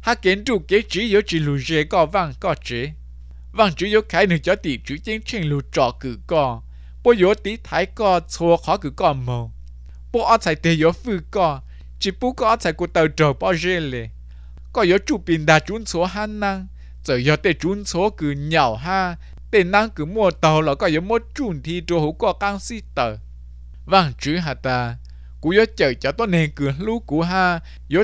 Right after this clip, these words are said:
tí thái cho tôi nên cử lên cú ô bố tụ chữ. Thọ bố thọ chữ cú. Cú yếu tê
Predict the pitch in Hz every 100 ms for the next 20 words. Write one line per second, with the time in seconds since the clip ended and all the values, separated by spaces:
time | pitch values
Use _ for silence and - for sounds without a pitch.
0 | - 190 220 - 180 190 180 233 180 160
1 | 151 143 147 151 131 175 208 151 - 190
2 | - 123 - - 113 135 - - - -
3 | - - 170 170 247 160 156 196 165 147
4 | - 139 175 190 - - - - 165 196
5 | 208 240 233